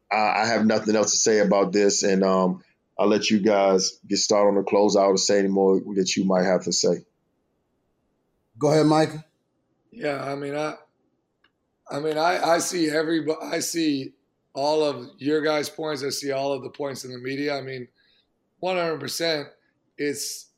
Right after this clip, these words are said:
Speaker 3: it's tough decision on all fronts. It's a tough decision by the coach. It's a tough decision for Kelly Bryant to make.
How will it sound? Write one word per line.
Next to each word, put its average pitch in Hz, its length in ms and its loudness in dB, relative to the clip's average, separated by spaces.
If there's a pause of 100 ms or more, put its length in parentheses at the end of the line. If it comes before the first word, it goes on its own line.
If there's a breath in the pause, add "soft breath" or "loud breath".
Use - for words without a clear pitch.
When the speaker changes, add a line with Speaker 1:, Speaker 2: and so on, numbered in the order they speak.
(360)
Speaker 3:
it's 139 400 -6
tough 156 320 -6
decision 143 580 -6
on 131 220 -12
all 139 240 -4
fronts. 139 640 -10
It's - 180 -16
a - 40 -20
tough 139 220 -8
decision 127 440 -10
by 127 140 -10
the 123 80 -14
coach. 165 440 -10
It's 120 200 -14
a - 20 -20
tough 147 240 -10
decision 135 540 -10 (480 soft breath)
for 123 100 -10
Kelly 143 300 -4
Bryant 151 420 -6
to 147 220 -12 (120)
make. 156 400 -4